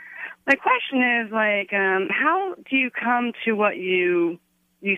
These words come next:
see or you feel when you come to, say,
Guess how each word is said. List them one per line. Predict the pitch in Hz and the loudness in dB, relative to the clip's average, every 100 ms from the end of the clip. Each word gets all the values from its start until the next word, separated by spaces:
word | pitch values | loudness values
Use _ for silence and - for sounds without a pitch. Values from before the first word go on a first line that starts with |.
| - | -2
see | 240 220 214 202 185 - | -2 0 -2 -4 -8 -4
or | 190 185 180 170 170 - | 0 2 2 0 -4 -2
you | 190 165 _ _ | -2 -2 _ _
feel | 233 220 196 185 170 - | -2 0 0 0 -2 -4
when | 202 190 185 | 0 2 4
you | 185 180 170 - - | 2 2 -2 -6 -4
come | 214 208 190 - | 0 0 0 0
to, | 190 170 165 - | 2 2 0 0
say, | 170 170 165 | 0 2 0